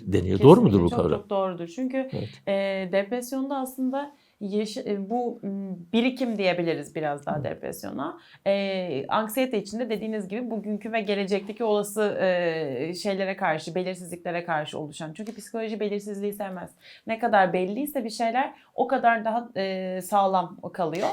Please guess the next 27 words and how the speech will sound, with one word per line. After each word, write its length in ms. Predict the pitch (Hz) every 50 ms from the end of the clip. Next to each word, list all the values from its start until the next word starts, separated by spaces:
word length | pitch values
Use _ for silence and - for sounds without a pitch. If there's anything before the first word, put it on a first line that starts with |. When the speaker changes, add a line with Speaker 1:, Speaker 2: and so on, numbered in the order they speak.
| - -
Speaker 1:
Ya 60 | -
o 140 | - 226 240
da 80 | 277
monotonluk 560 | 262 254 240 233 - - 220 226 233 233 233 -
getiriyor. 420 | 139 - - 110 98 87 85 - - - _ _ _ _ _ -
Mesela 280 | - 143 151 147 196 185
ben 80 | 185 208
hep 120 | 220 170
şunu 220 | - - 220 233
diyorum. 300 | 226 214 160 117 95 - - - - - -
Aslında 280 | - 135 - - 214 165
belirsizliği 460 | 170 165 160 131 - - 180 190 -
kucaklamak 540 | - 147 147 156 147 - 175 185 214 208 208
gerekiyor. 360 | 240 226 226 - - 254 226 -
Çünkü 340 | - 202 - - 196 160 -
eğer 260 | - 151 160 165 156 165
çok 260 | - 208 202 202 196
da 60 | 151
hani, 300 | 147 143 143 131 - - - - - - - - - - - _ -
e, 220 | 139 127 127 120 123
bir 60 | 143
şey 220 | - - 160 143
çok 240 | 143 - 170 - -
belli 220 | 143 151 175 185 196
olursa, 500 | 185 143 117 92 - - 175 220 - - -
Speaker 2:
Hı 40 |
hı. 60 | 208